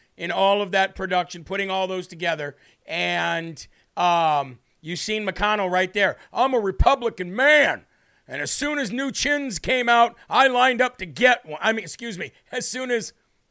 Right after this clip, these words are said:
the vaccine rolled out, I lined up to get one. And we've gotta give these vaccine companies immunity because we cannot have a pandemic and a slew of lawsuits. There you go.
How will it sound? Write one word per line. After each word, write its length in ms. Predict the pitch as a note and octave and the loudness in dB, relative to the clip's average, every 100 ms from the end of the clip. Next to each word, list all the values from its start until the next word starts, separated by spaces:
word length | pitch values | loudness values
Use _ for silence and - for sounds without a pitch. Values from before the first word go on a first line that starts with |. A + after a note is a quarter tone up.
| - | -10
the 100 | F#3+ | 2
vaccine 640 | G#3 G3+ G3 - A3 G3+ | 6 6 4 -8 -8 -6
rolled 300 | E3 D#3 C#3+ | -4 -4 -2
out, 260 | C3+ C3 _ _ _ _ | -4 -4 _ _ _ _
I 200 | D#3+ G3+ | 0 2
lined 260 | G3+ G3 F#3+ | 4 2 0
up 100 | F3+ | -4
to 60 | D3+ | -4
get 240 | F3+ F3 | -2 -2
one. 260 | D3 A2 - _ _ - | -4 -10 -12 _ _ -16
And 120 | C#3+ | -8
we've 140 | E3+ D3+ | -6 -2
gotta 240 | F#3 F#3 | 0 0
give 240 | E3 F#3 | -2 -6
these 180 | F3 F3+ | -6 -6
vaccine 540 | E3+ F3 F3 F3+ F3+ E3+ | -2 -2 -2 -10 -10 -8
companies 480 | F#3 F3 F#3 F#3 | -8 -8 -8 -8
immunity 600 | E3 G3 A#3 A#3 F#3 A2 _ _ _ _ | -6 -6 -4 -2 -4 -6 _ _ _ _
because 240 | D#3 F3 | -12 -10
we 140 | F3 G3+ | -8 -4
cannot 340 | G#3+ G#3+ G#3 | 0 2 2
have 160 | G3+ G3+ | 2 2
a 60 | |
pandemic 920 | G3 G#3+ A3+ A3 E3 A3 A3 F#3 - _ _ _ - | -2 -4 -4 -2 2 2 2 -2 -4 _ _ _ -8
and 140 | G3 | -2
a 60 | A3 | -2
slew 540 | - - - C4 C4 | -2 -8 -8 -4 0
of 100 | A#3+ | -2
lawsuits. 920 | G#3+ G#3+ G#3 - F3 C3+ - - - - _ _ _ _ _ _ _ _ _ _ _ _ _ _ _ _ _ _ _ _ _ _ _ | 2 2 4 0 -6 -12 -14 -18 -18 -20 _ _ _ _ _ _ _ _ _ _ _ _ _ _ _ _ _ _ _ _ _ _ _
There 160 | C3+ D3 | -6 -4
you 120 | D#3+ | -4
go. 280 | F#3 F#3 | -2 -2